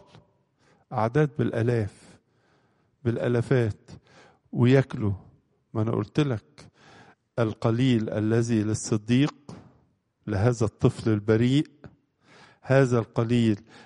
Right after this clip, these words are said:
لما مسته يد الله صار كثيراً وفائضاً وكافياً لكل الجموع دي. أكلوا وشبعوا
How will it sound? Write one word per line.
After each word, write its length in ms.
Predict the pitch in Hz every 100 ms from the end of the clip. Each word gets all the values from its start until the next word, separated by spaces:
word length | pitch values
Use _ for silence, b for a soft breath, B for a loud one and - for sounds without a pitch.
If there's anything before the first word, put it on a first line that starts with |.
| B
لما 360 | 123 139 135 117
مسته 640 | 113 110 - 151 - 107
يد 340 | 117 139 151 135
الله 500 | 131 131 151 170 175 _ b b b
صار 600 | - - 170 165 135 117
كثيراً 760 | 113 131 120 170 160 139 120 113
وفائضاً 1040 | 110 113 113 120 120 127 165 170 175 185 196 _ B B B B -
وكافياً 920 | 123 123 135 135 - 190 196 202 214 196 _ _ _ -
لكل 420 | 127 - 143 131 120 -
الجموع 460 | 113 113 120 113
دي. 200 | 104 104 95 - _ b b b _
أكلوا 400 | 143 - 107 101 95 - -
وشبعوا 520 | 120 143 151 151 165